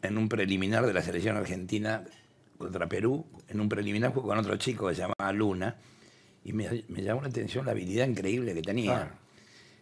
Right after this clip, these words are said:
Speaker 1: Entonces pedí en el diario, al poquito tiempo, pedí en el diario hacerle una nota. Y lo llevé yo, me fui a seiscientos, lo llevé a, hasta la casa. <clears throat> Había empezado, recién le había dado la casa Argentino Junior, en una,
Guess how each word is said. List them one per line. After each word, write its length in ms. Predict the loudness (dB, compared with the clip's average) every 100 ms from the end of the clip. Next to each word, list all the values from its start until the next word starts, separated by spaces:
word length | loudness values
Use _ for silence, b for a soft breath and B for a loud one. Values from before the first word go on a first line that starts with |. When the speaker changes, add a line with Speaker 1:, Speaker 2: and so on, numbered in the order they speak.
| B -10
Speaker 1:
Entonces 400 | -6 -4 -2 2
pedí 200 | 2 4
en 60 | 2
el 80 |
diario, 500 | 4 4 4 2 -2 -6 -10 -16 -20 -12 -8
al 120 | -6
poquito 340 | -4 -2 -2 -2
tiempo, 220 | -2 0
pedí 140 | 2
en 80 | 2
el 80 | 2
diario 220 | 2 0
hacerle 240 | 0 0 -2
una 140 | -2
nota. 340 | -4 -4 -10 -16 -20 _ b b b b b b b b b _
Y 60 | 0
lo 80 | 2
llevé 240 | 4 6
yo, 120 | 6
me 140 | 4 6
fui 100 | 6
a 40 |
seiscientos, 600 | 6 4 4 4 4 4 2
lo 60 |
llevé 360 | 2 0 2 4
a, 180 | 4 2 -2 B -14
hasta 260 | -8 -2
la 120 | 0 2
casa. 480 | 2 2 0 -4 -6 -4
<clears throat> 840 | -2 -2 -6 -10 -12 -12 -14 -10
Había 200 | -6 -4
empezado, 420 | -4 -4 -2 -2
recién 440 | -2 -2 -2 0 2
le 60 |
había 140 | 2 4
dado 220 | 2 2 2
la 120 | 2
casa 380 | 0 0 -2 -4 B B B B -6
Argentino 440 | -4 -2 -2 -2 -2
Junior, 300 | -2 -4 -4
en 80 | -4
una, 240 | -6 -6